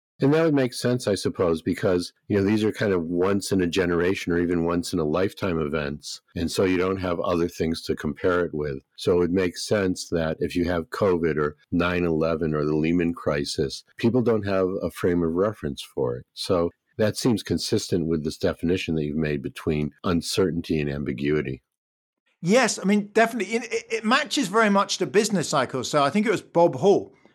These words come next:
Speaker 2: um, one of my colleagues at Stanford, talked about what's called the Anna Karenina theory of recession. So if you look at growth periods, they're all kind of similar.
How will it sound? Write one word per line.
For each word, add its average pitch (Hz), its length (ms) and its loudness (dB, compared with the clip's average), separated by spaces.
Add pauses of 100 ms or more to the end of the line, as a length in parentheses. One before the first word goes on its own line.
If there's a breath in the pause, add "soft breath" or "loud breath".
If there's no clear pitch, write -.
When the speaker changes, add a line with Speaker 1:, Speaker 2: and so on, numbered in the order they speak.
(120)
Speaker 2:
um, 135 240 4
one 143 100 4
of 147 60 2
my 135 100 4
colleagues 143 380 0
at 143 100 -6
Stanford, 143 600 -2
talked 135 200 -4
about 123 280 -2
what's 127 120 -8
called 131 200 -4
the 123 180 -4
Anna 151 240 2
Karenina 143 640 -2 (360 soft breath)
theory 139 340 4
of 113 360 -4
recession. 139 580 -2
So - 180 -4
if 127 100 0
you 151 80 2
look 175 220 2
at 139 120 -2
growth 156 380 0
periods, 107 380 -2
they're 120 180 0
all 135 100 2
kind 135 220 -6
of 104 80 -8
similar. 139 400 -2